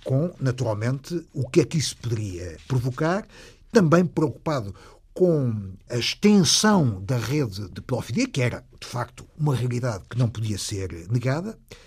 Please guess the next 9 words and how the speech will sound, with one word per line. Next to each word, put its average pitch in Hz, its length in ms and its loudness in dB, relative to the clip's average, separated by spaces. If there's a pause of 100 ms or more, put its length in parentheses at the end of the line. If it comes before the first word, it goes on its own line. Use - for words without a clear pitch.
(120)
mas 160 200 2
também 175 540 0 (720)
começando 170 720 0
a - 20 -10
ficar 151 540 -10
muito 165 580 0 (220)
preocupado 160 760 2 (380)
com 160 400 0 (320)
alguns 139 920 4